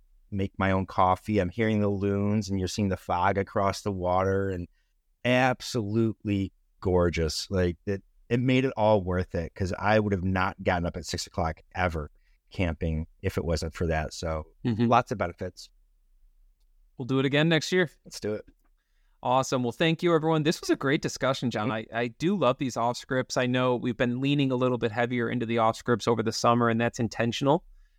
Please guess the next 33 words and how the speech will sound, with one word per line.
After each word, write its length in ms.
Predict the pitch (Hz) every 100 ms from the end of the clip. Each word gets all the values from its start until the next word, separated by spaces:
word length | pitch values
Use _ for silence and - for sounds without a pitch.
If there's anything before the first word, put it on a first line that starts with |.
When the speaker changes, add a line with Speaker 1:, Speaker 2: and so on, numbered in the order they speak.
| -
Speaker 2:
Um, 360 | 110 110 110 107
it, 180 | 117 107 -
it 100 | 120
allows 380 | 117 117 120 123
us 240 | 117 -
to 380 | - 117 117 113 -
have 160 | 110 _
good 440 | - 139 143 139 127
discussion, 580 | 127 - 123 - 120
but 180 | 117 107
not, 400 | 120 117 120 110 _ _ _ -
um, 280 | 113 110 107
have 220 | 117 113
to 140 | - 110
maybe 280 | 117 110
spend 340 | 113 - 113 113 -
hours 380 | 113 113 117
doing 200 | - 117
show 280 | 110 - 127
notes 440 | 120 117 110 117 113
and 140 | 113
then 280 | 110 117 113 _ _ _ _ -
hours 280 | 110 113 110
editing. 480 | 120 117 120 127 143 _ _ 107
Speaker 1:
Mm-hmm. 160 | 110
Speaker 2:
So 180 | 147 123
it's, 200 | 123 -
it's 160 | 139 123
our 200 | 127 135
opportunity 720 | 131 135 - 143 135 127 131
to 300 | - 123 117
still 260 | - 151 143
provide 600 | 143 123 120 120 120